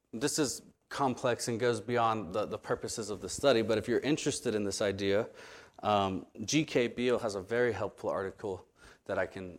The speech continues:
I can send you if you just tell me if you're interested. Um, but DeYoung's point is just to say that it was the man's responsibility to have this priestly role in the garden,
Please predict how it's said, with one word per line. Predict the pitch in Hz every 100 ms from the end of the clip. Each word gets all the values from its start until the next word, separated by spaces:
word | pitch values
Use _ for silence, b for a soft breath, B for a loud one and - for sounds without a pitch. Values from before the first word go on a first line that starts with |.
| -
I | 95
can | - 92
send | - 127 113
you | 98 95 95 b b b b _
if | 104
you |
just | 87 -
tell | - 104
me | 92 92 -
if | 98 -
you're |
interested. | 98 - 85 - 87 - B B B _
Um, | - 101 85 - - _
but | - 131
DeYoung's | 139 220 220
point | - 113 107 - -
is | 117 107
just | 123 120
to | 117
say | - 117
that | 117 113
it | 123
was | 127 120
the | 120
man's | 113 123 143 165 165 135
responsibility | 123 - 147 135 - 107 160 180 113 90
to | - 104
have | 117 104 87
this | 98 -
priestly | - 110 - - 98
role | 90 85 76 -
in |
the | 92
garden, | 82 85 73 69